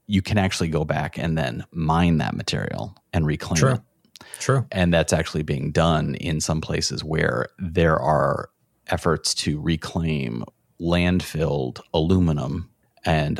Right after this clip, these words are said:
Speaker 1: other metals that would have been in products that would have just been thrown away fifty years ago.
Speaker 2: Right.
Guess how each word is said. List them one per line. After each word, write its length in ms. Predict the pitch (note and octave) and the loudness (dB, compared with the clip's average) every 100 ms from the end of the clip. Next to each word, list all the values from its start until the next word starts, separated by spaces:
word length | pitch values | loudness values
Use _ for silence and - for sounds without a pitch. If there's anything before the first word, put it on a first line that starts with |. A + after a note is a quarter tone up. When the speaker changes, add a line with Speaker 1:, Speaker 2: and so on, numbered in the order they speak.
| - | 2
Speaker 1:
other 380 | G2 F2+ D#2+ - | 4 4 2 -2
metals 640 | - E2+ D2+ G#1+ G#1 - - | 0 2 2 0 -2 -4 -4
that 340 | F#2+ E2+ - E2+ | -2 0 0 0
would 160 | F2+ | 2
have 180 | E2 D#2+ | 2 0
been 260 | E2 D#2 D#2 | 0 0 -2
in 380 | - D#2+ D#2 D#2 | -2 -2 -2 -4
products 720 | - F2+ F2 G#1+ B1+ - - | -2 2 2 2 -4 -6 -4
that 180 | - C#2+ | -2 0
would 120 | F2 | 0
have 120 | E2 | -2
just 200 | E2 D2+ | -4 -8
been 120 | D2+ | -8
thrown 260 | - - E2 | -8 -6 -4
away 560 | D#2+ A2+ G2 C2 A#1+ - _ | 2 2 2 -2 -8 -14 _
fifty 340 | - - - C3+ | -4 -4 -4 -8
years 260 | C#3 - | -6 -6
ago. 160 | - - - A2+ _ _ _ _ - - | -8 -12 -14 -16 _ _ _ _ -16 0
Speaker 2:
Right. 260 | A2 F2 | 2 2